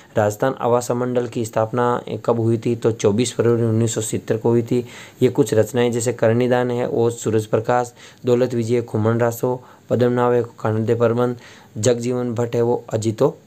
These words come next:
दे, ये इनका मिलान है। सिरोही राज्य प्रजामंडल के संस्थापक कौन है? तो गोकुल भाई भट्ट है, वो सिरोही राज्य परमा-, प्रजामंडल के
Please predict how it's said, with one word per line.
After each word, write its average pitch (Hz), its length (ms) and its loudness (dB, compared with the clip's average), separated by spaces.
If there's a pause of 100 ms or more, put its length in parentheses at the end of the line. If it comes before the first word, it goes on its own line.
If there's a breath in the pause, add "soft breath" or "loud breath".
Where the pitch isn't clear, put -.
(120)
दे, 107 320 0 (460)
ये 117 200 2
इनका 117 240 0
मिलान 104 400 0
है। 95 180 -6 (320 loud breath)
सिरोही 143 340 4
राज्य 139 260 4
प्रजामंडल 123 500 -2
के 120 140 -2
संस्थापक 113 460 -2
कौन 117 180 0
है? 120 100 0
तो 117 120 0
गोकुल 104 320 0
भाई 120 160 6
भट्ट 117 200 2
है, 120 60 6
वो 120 120 4
सिरोही 123 380 4
राज्य 120 240 2
परमा-, 110 360 0
प्रजामंडल 110 560 2
के 151 220 2